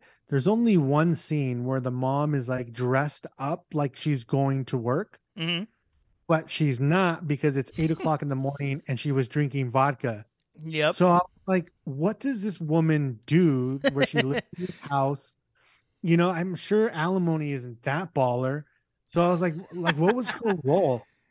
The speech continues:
Speaker 1: So,
Speaker 2: Yeah.
Speaker 1: so going to this convention, the, the woman who plays the mom, Ronnie Blakely, was at the convention. So I was telling my brothers this story and they were like, "She's right there. Like, let's go ask her."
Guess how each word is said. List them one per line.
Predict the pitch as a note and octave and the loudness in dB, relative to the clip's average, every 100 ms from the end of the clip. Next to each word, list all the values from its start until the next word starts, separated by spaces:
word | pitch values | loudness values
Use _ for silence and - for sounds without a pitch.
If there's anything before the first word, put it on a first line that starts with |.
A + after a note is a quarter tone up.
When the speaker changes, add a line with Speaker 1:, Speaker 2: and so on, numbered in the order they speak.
| _ - | _ 2
Speaker 1:
So, | G#3 | 6
Speaker 2:
Yeah. | F3+ D#3 D#3 | 6 4 -2
Speaker 1:
so | - F#3 | -2 -2
going | C#3 F3+ G3+ G#3+ | -2 -2 0 0
to | F3+ | 2
this | E3+ D#3+ | 2 2
convention, | - D3 C3 F#3+ A3 D3+ C#3 C#3+ D#3+ _ _ _ _ _ - | -2 -4 -2 -2 -2 -4 -2 -4 -10 _ _ _ _ _ -4
the, | D3+ D3 D#3+ | 0 0 -4
the | C#3 C#3 | -4 -4
woman | C#3 E3 F3+ D#3+ | 0 0 -2 -2
who | D3 C3+ - | -4 -6 -8
plays | - D#3 D3+ | -4 -2 -2
the | B2+ B2+ | -4 -4
mom, | C#3 E3 C3+ C#3 C#3+ | -2 0 0 -2 -4
Ronnie | C3+ C#3+ C#3+ | -4 -2 -4
Blakely, | A#2+ C#3 D#3+ - C3+ C3+ D#3+ - | -4 -2 0 -2 -6 -6 -8 -6
was | B2+ D3 | -2 0
at | C#3+ C#3+ - | 0 -4 -6
the | |
convention. | D3 D3 C#3+ G3+ F#3+ B2+ A#2 A#2 _ - _ - | -6 -4 -2 -2 -2 -4 -6 -10 _ -20 _ -4
So | - D#3 C#3+ - _ - | 4 4 4 -2 _ -4
I | D#3+ | 0
was | D#3 | 0
telling | - E3 A3 F#3+ | 0 -2 0 0
my | D3 | 0
brothers | C#3+ D#3+ D#3+ C3+ | 0 2 0 0
this | B2+ - | -6 -10
story | - G3+ G#3 D#3+ D3 | -4 0 2 0 -2
and | C#3+ | -2
they | D3+ | -2
were | D3+ | -2
like, | C#3+ C#3 - _ _ _ | -2 -4 -10 _ _ _
"She's | - - A3+ F#3 | -10 0 2 2
right | A#2+ D3+ F3+ - | 2 0 0 -2
there. | D#3+ E3 C3 | -2 0 -2
Like, | B2+ C3 | -4 -4
let's | C#3+ D3+ - | -4 -6 -2
go | E3 C#3+ | 0 0
ask | E3 D#3 - | -2 -6 -10
her." | A#2 A#2 | -12 -14